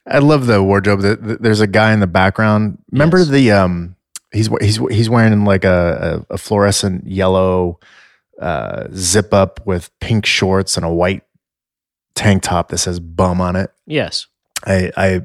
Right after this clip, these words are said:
Speaker 1: I bet that said beach bum or something like that. Um, I love the style back then.
Speaker 2: Yeah. It looks good. It, it all still weirdly looks like, everything on the screen right now in terms of clothes, I feel like you could literally go to the beach and see today.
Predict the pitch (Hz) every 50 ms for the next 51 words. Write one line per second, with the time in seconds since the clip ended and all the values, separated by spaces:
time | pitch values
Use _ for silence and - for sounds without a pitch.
0 | - - - 98 95 92 92 92 92 95 101 95 90 - - 95 90 78 - _
1 | - - 104 92 87 80 95 92 - - - 92 90 87 90 90 - 92 87 90
2 | 87 87 85 - 87 87 87 87 92 - - - - - - - - _ _ _
3 | _ _ - 87 90 87 85 82 82 82 80 80 78 - _ _ _ _ _ _
4 | _ _ _ _ _ _ _ _ _ _ - - 156 160 151 123 120 110 104 95
5 | - - - 90 85 85 85 87 85 82 82 - 90 82 82 80 76 _ _ _
6 | _ 104 98 95 92 - _ _ _ _ _ _ _ _ _ _ _ _ _ _
7 | - 160 202 - - 190 190 175 - - - _ _ _ _ _ - - - _
8 | 208 208 247 240 196 190 214 254 294 277 - - 233 226 190 131 131 143 156 147
9 | 147 143 135 117 120 131 131 - - - 120 107 101 98 - - _ _ - 135
10 | 165 226 262 - 247 226 214 - - 131 139 139 127 - - - 123 123 131 139
11 | 143 139 143 135 120 - 123 117 104 104 - - - 107 104 127 151 139 104 -
12 | 123 120 110 104 104 113 110 - 120 104 98 104 - _ _ _ _ _ _ _
13 | _ _ _ 120 127 147 143 139 131 131 123 117 113 104 101 98 101 95 - 98
14 | 90 87 - 98 85 80 - 92 87 82 78 69 71